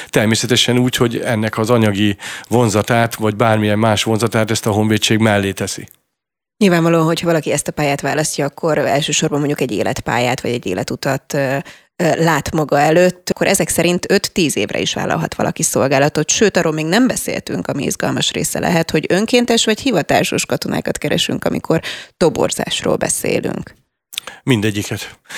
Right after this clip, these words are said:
Speaker 1: Mindegyiket, és, ö, természetesen a Magyar Honvédség önkéntes alapon működik.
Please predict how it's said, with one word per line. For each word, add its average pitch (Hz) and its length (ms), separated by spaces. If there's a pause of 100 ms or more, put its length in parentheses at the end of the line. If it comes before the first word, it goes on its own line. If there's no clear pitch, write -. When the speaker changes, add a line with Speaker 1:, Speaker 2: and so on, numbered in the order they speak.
(240)
Speaker 1:
Mindegyiket, 165 640
és, 139 320
ö, 135 400
természetesen 131 640
a 123 40
Magyar 127 280
Honvédség 123 480
önkéntes 113 520
alapon 113 340
működik. 143 480